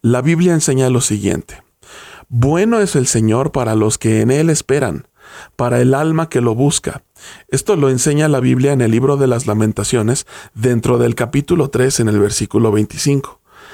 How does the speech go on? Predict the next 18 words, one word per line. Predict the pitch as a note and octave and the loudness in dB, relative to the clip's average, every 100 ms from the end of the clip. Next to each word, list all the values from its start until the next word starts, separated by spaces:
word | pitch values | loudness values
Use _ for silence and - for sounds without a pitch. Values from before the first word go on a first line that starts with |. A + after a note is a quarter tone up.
| - - | -20 -12
Saber | - D3 D3+ G#3 | -4 -2 0 0
esperar | C4 - B2 A#2 A#2+ - - | 0 0 -2 0 -4 -6 -4
es | A#2+ E3 | -2 2
una | E3 | 2
de | D3+ | 2
las | B2 A2+ | 0 0
cosas | - D3 D3 C#3+ | -2 0 0 0
más | B2+ D#3+ G3 F3+ | 2 2 0 -2
difíciles | A#2 B2 - F3 F#3 D#3+ A#2 | -2 -2 0 0 2 0 0
de | A2+ | -2
aprender, | - A#2 B2+ D#3+ - _ - - - | -2 0 0 0 -4 _ -20 -20 -8
especialmente | G2+ A2+ C#3 E3 E3 F3 F3 | -6 -4 -2 0 0 0 0
cuando | - B2 | -2 -2
estamos | A#2+ C#3+ E3 E3 | -2 -2 -2 0
inmersos | B2 A#2+ C3 D#3+ F3 | 2 2 2 0 -2
en | A#2+ | 0
una | B2 D3+ | 2 2
sociedad | - G#2 G#2 A2+ B2 | 0 -2 0 0 -2